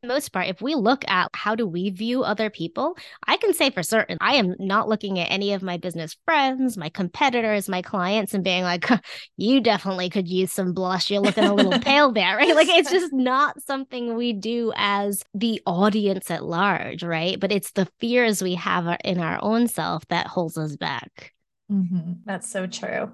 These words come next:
Speaker 2: And yeah, it's, it's freeing when you move past that fear, because, I mean, I go everywhere now without make-, I think this is the first day I put makeup on in, like, two months.
Speaker 1: Yeah.
Speaker 2: And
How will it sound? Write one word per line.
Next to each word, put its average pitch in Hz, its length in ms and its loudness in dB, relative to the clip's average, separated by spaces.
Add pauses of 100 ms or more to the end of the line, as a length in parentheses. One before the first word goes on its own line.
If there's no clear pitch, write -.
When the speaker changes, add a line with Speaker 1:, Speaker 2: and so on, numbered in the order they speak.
(140)
Speaker 2:
And 185 600 4
yeah, 180 220 -2
it's, - 280 -2
it's 247 240 2
freeing 269 640 0
when 262 180 0
you 226 120 4
move 190 320 -2
past 143 400 -2
that 104 280 2
fear, 113 400 -4
because, - 640 -4
I - 60 0
mean, 185 220 8
I 185 140 4
go 190 180 6
everywhere 160 480 2
now 156 240 -2
without 170 260 -4
make-, 170 180 -2
I 190 100 -2
think 226 180 0
this 233 160 4
is 254 120 -4
the 214 80 0
first 190 360 0
day 180 160 2
I 165 80 4
put - 240 -6
makeup 180 340 -2
on 233 180 0
in, 208 120 2
like, 175 260 -4
two - 160 -8
months. 175 460 -2 (260)
Speaker 1:
Yeah. 208 260 4
Speaker 2:
And 180 320 6